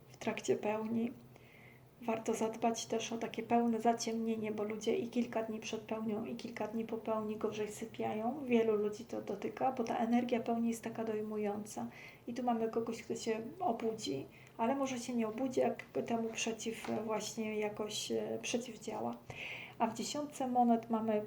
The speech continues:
pełnię szczęścia rodzinnego, domowego, spotkania z bliskimi, spotkanie wielopokoleniowe, czyli mamy tutaj matkę z dzieckiem, mamy dzia-, postać dziadka z pieskami na kolanach, mamy dom, w którym są,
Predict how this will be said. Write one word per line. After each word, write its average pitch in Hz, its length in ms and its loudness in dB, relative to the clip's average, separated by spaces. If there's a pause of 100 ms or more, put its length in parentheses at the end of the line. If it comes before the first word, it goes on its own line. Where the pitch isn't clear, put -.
(160)
pełnię 240 420 8
szczęścia 220 840 0 (1000)
rodzinnego, 233 840 6
domowego, 214 1080 4 (340)
spotkania 247 640 4
z 233 320 2
bliskimi, 226 1000 0 (460)
spotkanie 240 640 2
wielopokoleniowe, 226 1300 4
czyli 220 260 -2
mamy 214 300 2
tutaj 220 300 -2
matkę 226 380 2
z 233 80 -2
dzieckiem, 226 540 0
mamy 214 320 0
dzia-, 233 240 4
postać 233 440 -4
dziadka 220 600 2
z - 80 -6
pieskami 220 600 -2
na 214 120 0
kolanach, 214 640 0
mamy 226 240 2
dom, 226 260 4
w 233 60 -4
którym 208 460 -2
są, 208 520 -2